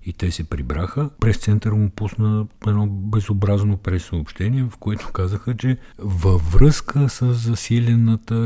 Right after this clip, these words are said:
епидемия от covid деветнайсет, двамата президенти, нали, естонския и българския, в телефонен разговор решили да прекратят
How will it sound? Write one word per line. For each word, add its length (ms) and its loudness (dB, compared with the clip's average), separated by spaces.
епидемия 680 0
от 220 -4
covid 300 -4
деветнайсет, 1400 -4
двамата 560 0
президенти, 760 -4
нали, 240 -8
естонския 580 -10
и 140 -10
българския, 680 -6
в 220 -8
телефонен 640 -2
разговор 480 -4
решили 480 -6
да 180 -4
прекратят 880 -8